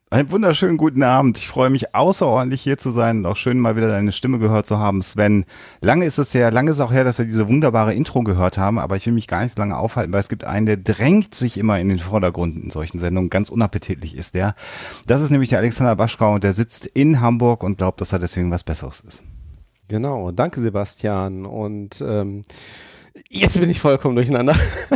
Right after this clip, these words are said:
Speaker 2: <laughs> Ach, und wenn sich die Hörer wieder beschweren, dass sie uns nicht auseinanderhalten können nach den Stimmen. Ja, äh,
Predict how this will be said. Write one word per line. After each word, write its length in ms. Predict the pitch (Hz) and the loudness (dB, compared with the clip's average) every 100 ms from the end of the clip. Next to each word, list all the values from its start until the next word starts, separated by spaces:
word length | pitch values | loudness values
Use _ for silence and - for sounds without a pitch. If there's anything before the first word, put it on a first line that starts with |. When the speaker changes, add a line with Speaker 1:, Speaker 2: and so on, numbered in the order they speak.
| - - | 0 2
Speaker 2:
<laughs> 2250 | 156 143 139 160 196 233 415 349 392 277 311 170 247 202 277 285 214 208 180 156 - 214 - 269 143 - 151 | 4 4 4 4 4 4 4 4 2 4 2 2 4 2 2 2 2 2 2 0 -2 -2 -2 -4 -4 -4 -4
Ach, 340 | 147 120 117 123 | 0 2 2 0
und 120 | 117 | 0
wenn 160 | 127 | 0
sich 100 | 127 | -2
die 140 | 120 117 | -2 0
Hörer 260 | 131 127 | 2 2
wieder 140 | 120 117 | 2 0
beschweren, 460 | 110 - 120 131 | -2 -4 0 0
dass 140 | 117 117 | 0 0
sie 40 | |
uns 120 | 120 120 | -2 -2
nicht 120 | 113 | -2
auseinanderhalten 640 | 107 117 131 104 98 113 | -2 -2 0 0 -2 -6
können 220 | - 107 | -4 -2
nach 120 | 107 101 | -2 -4
den 140 | 107 | -8
Stimmen. 360 | - 110 110 123 _ _ _ _ _ - 117 135 | -2 -2 -2 -10 _ _ _ _ _ -4 0 2
Ja, 320 | 123 127 127 | 2 4 2
äh, 320 | - 113 | 4 4